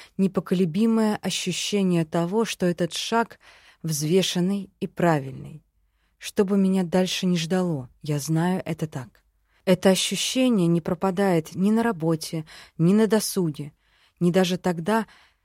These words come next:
когда приходится объясниться с Вовой. Я собираюсь рассказать ему заранее, но точно не во время отдыха на озёрах, когда мне приходит сообщение от Рины, а Титов как раз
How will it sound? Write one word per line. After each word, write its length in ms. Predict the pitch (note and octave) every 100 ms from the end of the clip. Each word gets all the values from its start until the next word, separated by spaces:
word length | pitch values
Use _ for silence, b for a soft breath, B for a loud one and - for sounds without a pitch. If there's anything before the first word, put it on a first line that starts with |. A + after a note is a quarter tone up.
| _
когда 260 | - F3 F3
приходится 680 | D#3 F3 - G#3+ G#3 - G3
объясниться 680 | E3+ F3 - E3 D#3 -
с 100 | D#3
Вовой. 480 | F3 D#3+ C#3 G#2 - - _ _ _ _ _
Я 120 | G3
собираюсь 520 | - G3+ A#3 C4+ B3+
рассказать 520 | G#3 G3 G3+ G3 A3
ему 180 | G#3 G#3
заранее, 800 | F3+ G#3 A3+ A#3 E3+ D3+ C#3+ D#2+ -
но 320 | - D#3+ F#3+
точно 520 | G3+ - B3 - G#3+ G#3
не 160 | F#3+
во 120 | E3+
время 420 | D#3+ E3+ F#3 F#3+ -
отдыха 580 | E3 D#3+ D3+ D#3 -
на 200 | D#3+ D3+ D#3
озёрах, 500 | D3 E3 G#3+ G#3+ -
когда 280 | D#3 C#3+ D3+
мне 140 | D3+
приходит 500 | - D#3 - E3 F3+
сообщение 680 | - E3 - - D#3 D#3+ D#3+
от 280 | - E3 -
Рины, 400 | F#3+ D3+ C3 A#2+ B B
а 140 | - D#3+
Титов 340 | F#3+ - D4+
как 220 | - -
раз 340 | F3+ G#3 -